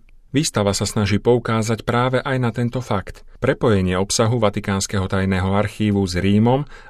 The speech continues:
a jeho kapitolským múzeom i s ostatnými archívmi a múzeami Ríma. "Opäť sme mali možnosť zistiť,"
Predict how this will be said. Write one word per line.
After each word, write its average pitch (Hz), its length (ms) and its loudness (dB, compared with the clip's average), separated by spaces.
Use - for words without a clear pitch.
a 117 80 2
jeho 135 240 -2
kapitolským 104 720 0
múzeom 101 560 2
i 156 80 -4
s 135 80 -2
ostatnými 98 640 -2
archívmi 117 640 0
a 92 160 -4
múzeami 98 640 2
Ríma. 92 400 -2
"Opäť 113 320 0
sme 98 160 4
mali 98 240 2
možnosť 98 480 0
zistiť," 120 440 -2